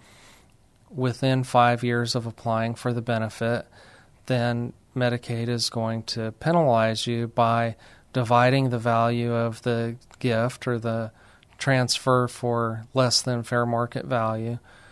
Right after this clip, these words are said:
by the average cost of nursing home care in Texas. And that gives you the number of days that Medicaid will refuse to pay benefits. That's the penalty.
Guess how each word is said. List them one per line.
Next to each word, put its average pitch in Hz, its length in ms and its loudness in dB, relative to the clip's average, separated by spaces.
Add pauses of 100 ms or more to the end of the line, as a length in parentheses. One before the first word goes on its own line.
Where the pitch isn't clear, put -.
(300)
by 120 260 4
the 123 160 2
average 123 500 2
cost 117 460 2
of 123 160 -2
nursing 120 400 -2
home 120 240 -2
care 113 340 -4
in 117 100 -6
Texas. - 600 0 (540)
And 123 180 -2
that 135 600 -4
gives 120 300 -2
you 123 140 0
the 123 140 -2
number 123 460 2
of 117 180 -4
days 127 580 2
that 110 200 -4
Medicaid 120 580 -4
will 117 200 -6
refuse 117 560 -4
to 127 80 -8
pay 123 300 -2
benefits. - 720 0 (280)
That's 117 260 -2
the 131 100 -6
penalty. 127 640 0